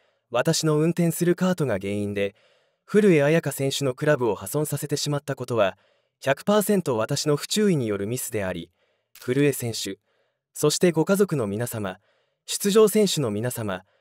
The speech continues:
大会関係者、会場のエリエールゴルフクラブ松山、ゴルフファンの方に多大なるご迷惑をおかけしたことを心よりお詫び申し上げます。」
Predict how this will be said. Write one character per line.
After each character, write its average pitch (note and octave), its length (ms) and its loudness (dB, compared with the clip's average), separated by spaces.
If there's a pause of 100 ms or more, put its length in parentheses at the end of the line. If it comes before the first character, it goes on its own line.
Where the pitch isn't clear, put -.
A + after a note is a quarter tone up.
(280)
大 D#3+ 180 4
会 E3+ 200 0
関 D#3 220 -4
係 D3 160 -2
者、 G2 260 -4 (440)
会 F3 220 4
場 F#3 180 2
の E3 160 2
エ C#3+ 80 0
リ F3 140 2
エ F#3 120 4
ー F#3 40 2
ル F3 100 2
ゴ F3 100 2
ル F3 80 2
フ - 100 -14
ク E3+ 100 -4
ラ D3+ 100 2
ブ A2 120 -4
松 F#2 260 -8
山、 G2+ 260 -6 (520)
ゴ C#3+ 140 4
ル G#3 80 8
フ G3+ 120 2
フ A3 80 -2
ァ A3 60 4
ン G#3 60 4
の F#3 100 2
方 D#3 200 -2
に C3 120 -2
多 A2+ 140 -6
大 F3 180 2
な F#3 100 2
る D#3+ 100 0
ご C3+ 120 0
迷 E3+ 180 2
惑 D3 260 -2
を G#2+ 100 0
お G2+ 40 -6
か B2 120 -8
け D3 100 -4
し - 80 -6
た C3+ 100 -4
こ C3+ 100 -8
と B2 180 -4
を F2+ 40 -8
心 F3 320 -2
よ G3 120 4
り C#3+ 100 -2
お G2+ 180 0
詫 B2 40 -2
び B2+ 100 -6
申 B2 160 -4
し - 160 -6
上 A2 60 -6
げ G#2+ 100 -8
ま G2+ 100 -8
す。」 - 220 -10